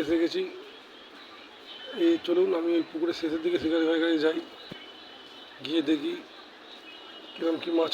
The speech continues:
কাছে, ওদের মুখ থেকে শুনবো। দেখুন, চলুন, ওদের জালটা দেখিয়ে দিচ্ছি। এই দেখুন, জালটা তুলে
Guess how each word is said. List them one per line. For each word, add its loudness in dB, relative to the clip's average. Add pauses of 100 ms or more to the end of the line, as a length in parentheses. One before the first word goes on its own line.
কাছে, 0 (680)
ওদের 6
মুখ 2
থেকে 6
শুনবো। 6 (2250)
দেখুন, 6 (480)
চলুন, 4
ওদের 6
জালটা 6
দেখিয়ে 2
দিচ্ছি। -2 (720)
এই 6
দেখুন, 4
জালটা 2
তুলে 2